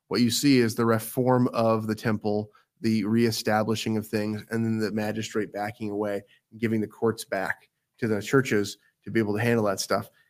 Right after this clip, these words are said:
And so, you know, we look at that as Americans and we go, "I don't want that." Okay. I mean, why don't you go read about the good kings in the Bible? Go read about Hezekiah. Go read about Josiah. And you go, "That's a theo-, that's a theocracy." Okay. So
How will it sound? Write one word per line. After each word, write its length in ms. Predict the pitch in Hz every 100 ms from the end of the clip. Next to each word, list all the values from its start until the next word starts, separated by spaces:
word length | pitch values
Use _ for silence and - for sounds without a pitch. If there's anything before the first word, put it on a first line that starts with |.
| _
And 120 | - 123
so, 380 | 143 131 131 -
you 60 | 135
know, 80 |
we 80 | 131
look 140 | 165 160
at 80 |
that 120 | 135 127
as 100 | 117
Americans 520 | 120 147 - 117 113
and 80 | 117
we 80 |
go, 340 | 110 117 113 110
"I 60 |
don't 120 | 127 120
want 140 | 110
that." 360 | 131 113 - - _ _ _ -
Okay. 200 | 170 101 110 117
I 240 | _ -
mean, 240 | 117 113 - _ _ _ _
why 120 | 139
don't 100 | 160
you 60 |
go 80 | 156
read 160 | 131 127
about 140 | 127
the 60 | 127
good 180 | 113 110
kings 200 | 113 107
in 60 |
the 60 | 120
Bible? 320 | 147 147 - _ _
Go 60 | 160
read 140 | 240
about 140 | 196
Hezekiah. 440 | 120 107 - 85 - _ _ _ _ _
Go 60 | 160
read 120 | 214
about 180 | 226 113
Josiah. 300 | 107 - - -
And 80 | - _ _ _
you 80 | 120
go, 120 | 135
"That's 180 | 156 165
a 40 |
theo-, 260 | 151 147 147
that's 160 | 135 135
a 40 |
theocracy." 580 | 147 147 165 123 - - _ _ _ _ _ _ 294
Okay. 320 | - 104 139 - _ _ _ _ _
So 340 | 151 147 139